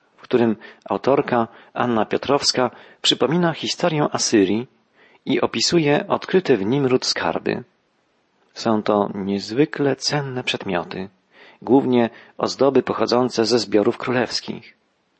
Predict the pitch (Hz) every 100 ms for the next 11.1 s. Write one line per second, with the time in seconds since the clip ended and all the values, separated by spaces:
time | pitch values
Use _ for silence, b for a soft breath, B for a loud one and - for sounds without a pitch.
0 | b b b 104 95 - - - 123 107
1 | B B B 107 113 120 - 110 92 98
2 | 107 135 127 113 104 B B - 123 131
3 | 127 - 95 - - 135 120 113 B B
4 | B 113 110 107 101 139 139 117 98 -
5 | 95 - 139 117 104 - 107 98 92 123
6 | 98 92 - _ _ b b b - 110
7 | 110 147 143 117 107 113 117 135 151 156
8 | B B - - - 143 120 - - _
9 | - - 117 104 - - 98 90 95 -
10 | 113 98 - _ - 143 117 110 123 143
11 | 135